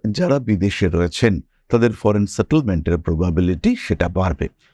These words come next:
অনেক রকম চিন্তায় মন ব্যাকুল হয়ে উঠেছে, বিদেশে থাকা যাবে কিনা, বিদেশে চাকরি কতদিন কন্টিনিউ করতে পারবেন,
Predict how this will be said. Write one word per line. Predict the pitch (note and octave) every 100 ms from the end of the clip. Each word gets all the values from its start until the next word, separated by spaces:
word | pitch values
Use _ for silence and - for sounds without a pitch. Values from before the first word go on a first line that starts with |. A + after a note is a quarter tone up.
| _ -
অনেক | D#3 G#3 G3+
রকম | G3 G3
চিন্তায় | D#3 C3+ C3 D3 D3
মন | A#2 G#2 G2
ব্যাকুল | G2 G2 G#2 G2
হয়ে | G2 F#2
উঠেছে, | F2+ F2 G2+ G2+ - _ _ -
বিদেশে | A#2+ B2 A2 A2+
থাকা | A#2 F#2 G2+ F#2
যাবে | G#2+ G2 G#2
কিনা, | - G2+ G2 F#2+
বিদেশে | F#2 G2+ G2+ F2
চাকরি | F#2+ - F#2+
কতদিন | F#2 F2 F2+ F2+
কন্টিনিউ | F#2 F#2+ F#2 F#2+ F2+
করতে | F#2+ - F#2
পারবেন, | G2 F#2+ E2+